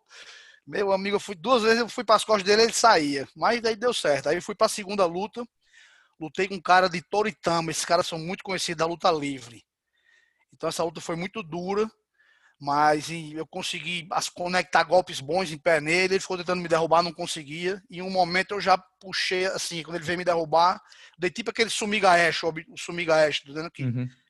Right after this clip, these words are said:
Speaker 1: a gente chama no jiu-jitsu. E já caí por cima, acertei umas cotoveladas, ele pediu pra parar. E a final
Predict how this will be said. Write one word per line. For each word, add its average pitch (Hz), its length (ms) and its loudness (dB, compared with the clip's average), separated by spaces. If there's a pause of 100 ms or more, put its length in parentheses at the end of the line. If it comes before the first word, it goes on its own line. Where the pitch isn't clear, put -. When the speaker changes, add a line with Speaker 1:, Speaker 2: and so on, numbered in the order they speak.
(200)
Speaker 1:
a 147 40 -12
gente 143 120 -6
chama 156 180 -4
no 143 100 -8
jiu-jitsu. 131 600 -14 (560)
E 135 80 -16
já 156 120 -2
caí 175 240 2
por 196 160 -8
cima, 196 280 -4
acertei 208 260 0
umas 208 120 -2
cotoveladas, 196 560 4
ele 208 100 -4
pediu 214 140 -2
pra 214 100 2
parar. 180 400 6
E 190 100 2
a 196 80 8
final 196 720 2